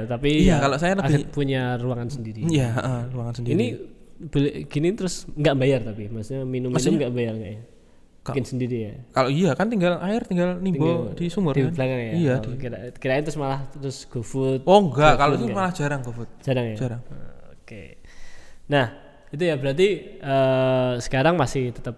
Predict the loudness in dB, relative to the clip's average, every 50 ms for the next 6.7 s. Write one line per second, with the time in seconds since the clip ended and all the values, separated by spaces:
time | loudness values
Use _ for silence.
0 | -14 -20 -16 _ -12 -10 -8 -8 -8 -8 -8 -8 -10 0 4 4 6 6 4 0
1 | -2 -2 -2 -2 -2 -2 -2 0 0 2 2 2 2 2 0 0 -2 -2 -4 -4
2 | -6 -6 -6 -6 -6 -6 -6 -8 -8 -8 -6 -4 -4 -4 -2 -2 -2 -2 -2 -2
3 | -2 -2 -2 0 0 0 2 6 8 10 10 10 10 8 6 4 2 0 -2 -4
4 | -6 -8 -10 -12 -14 -16 -18 -18 -20 -20 -20 -20 -20 -20 -20 -20 -20 -20 _ _
5 | _ -20 -12 -6 -6 -4 -2 -2 -2 0 0 2 4 4 4 6 6 4 4 2
6 | 2 2 2 2 2 2 2 2 2 2 4 4 4 4